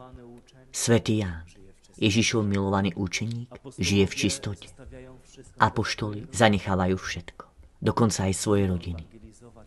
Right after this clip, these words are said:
A odchádzajú evangelizovať a hlásiť toho, ktorý je pre nich jedinou láskou. Bolo to také šokujúce pre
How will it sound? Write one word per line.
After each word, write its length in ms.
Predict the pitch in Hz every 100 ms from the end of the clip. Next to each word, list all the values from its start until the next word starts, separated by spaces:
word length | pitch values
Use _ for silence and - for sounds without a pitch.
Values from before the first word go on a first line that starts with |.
| -
A 120 | 107
odchádzajú 640 | 107 - 113 107 104 104
evangelizovať 880 | 107 95 98 98 98 98 104 104 104 - - - - -
a 40 | 101
hlásiť 640 | 101 143 98 - 117 -
toho, 320 | - 98 110 - _ _ _ _ -
ktorý 400 | - 110 101 101
je 40 | -
pre 260 | 104 92
nich 320 | 92 92 - _ -
jedinou 680 | 101 104 95 104 101 101 104
láskou. 640 | 95 92 87 - - - - - - - - - 110
Bolo 300 | 117 107 104
to 160 | 110 101 -
také 260 | - -
šokujúce 800 | 117 - 113 120 117 107 - 95 -
pre 280 | 98 95